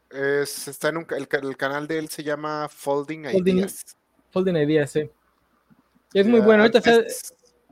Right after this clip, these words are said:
Speaker 2: ujú.
Speaker 1: Sí.
Speaker 2: Ahorita se... ha dedicado a, más a, a revelar lo de las cryptocurrency y todo eso,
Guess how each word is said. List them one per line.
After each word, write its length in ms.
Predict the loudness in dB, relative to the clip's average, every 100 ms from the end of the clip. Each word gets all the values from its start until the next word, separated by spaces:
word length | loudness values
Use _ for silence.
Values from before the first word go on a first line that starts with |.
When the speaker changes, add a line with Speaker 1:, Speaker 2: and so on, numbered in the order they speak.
| _
Speaker 2:
ujú. 280 | -6 -6 -8 _ _ -8
Speaker 1:
Sí. 80 | -8 _ _ _ _ _ _ _ _ _ _ -20 _ _ _ _ _ _ _ _ _ _ 4
Speaker 2:
Ahorita 280 | 6 8 6
se... 80 |
ha 80 | 8
dedicado 560 | 8 6 6 8 10 10
a, 340 | 10 10 6
más 340 | 4 0 0 4
a, 580 | 6 6 4 2 0
a 40 | 0
revelar 400 | 2 2 4 4
lo 220 | 2 2
de 100 | 2
las 440 | 2 2 2 0 _
cryptocurrency 840 | -8 -8 -6 -2 0 -2 -4 -10
y 40 |
todo 240 | -2 2 2
eso, 340 | 0 -8 -14